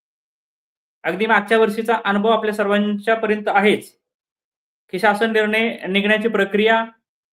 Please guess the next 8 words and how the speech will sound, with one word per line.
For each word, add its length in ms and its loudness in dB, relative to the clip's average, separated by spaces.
ती 120 -8
किती 200 -2
दिवसापर्यंत 540 2
चालली, 380 0
कशी 240 0
चालली, 280 2
त्याच्यातला 360 -2
संघर्ष 540 2